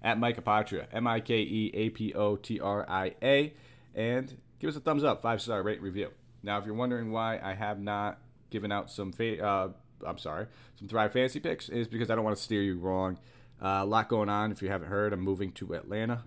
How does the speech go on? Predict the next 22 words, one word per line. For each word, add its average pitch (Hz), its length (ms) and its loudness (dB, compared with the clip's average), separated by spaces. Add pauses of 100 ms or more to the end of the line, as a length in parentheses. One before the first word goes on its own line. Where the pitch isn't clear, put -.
relatively 92 420 -4
soon, 135 320 0
so 95 260 -2 (260)
a - 80 -4
lot 110 240 2
comes 107 240 0
in 107 240 0 (600)
to - 100 -6
play 101 320 2
when 90 260 -4 (120)
<laughs> - 120 -8
I 151 60 2
gotta 117 180 -2
find 101 240 2
a 87 60 -6
place, 104 360 0 (360)
uh, 95 200 2
in 98 140 -2
less 101 200 0
than 92 180 -4
twenty 95 240 -4
days, 95 360 0